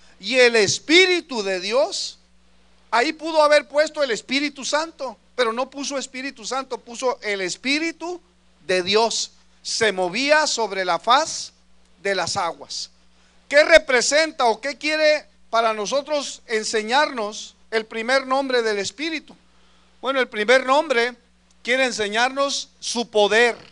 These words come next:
porque el Espíritu de Dios, su nombre representa poder, porque es de Dios. ¿Y qué significa o qué representa Dios? Poder, hermano.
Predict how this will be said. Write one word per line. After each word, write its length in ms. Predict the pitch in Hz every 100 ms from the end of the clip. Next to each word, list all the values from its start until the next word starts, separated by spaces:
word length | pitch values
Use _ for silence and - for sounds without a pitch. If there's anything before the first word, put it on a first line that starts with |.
| _ _ _ _ _ _ _ _ _ _ _ _ _
porque 400 | 214 226 220 226
el 80 | 214
Espíritu 580 | 208 - 330 359 349 277
de 160 | 233 214
Dios, 360 | 247 285 311
su 240 | - 233 220
nombre 440 | 247 330 311 277
representa 840 | 233 226 202 196 240 262 269 247 -
poder, 480 | 233 233 302 339 - _ _ _ _
porque 340 | 226 220 226 254
es 120 | 262
de 160 | 262
Dios. 520 | 233 277 330 330 - - - -
¿Y 100 | -
qué 160 | 277
significa 640 | 285 233 247 190 269 294 262
o 100 | 247
qué 120 | 254
representa 680 | 269 - 226 233 262 262 247
Dios? 360 | 269 320 320 - _ - _ -
Poder, 440 | 180 208 285 285
hermano. 300 | 233 151 -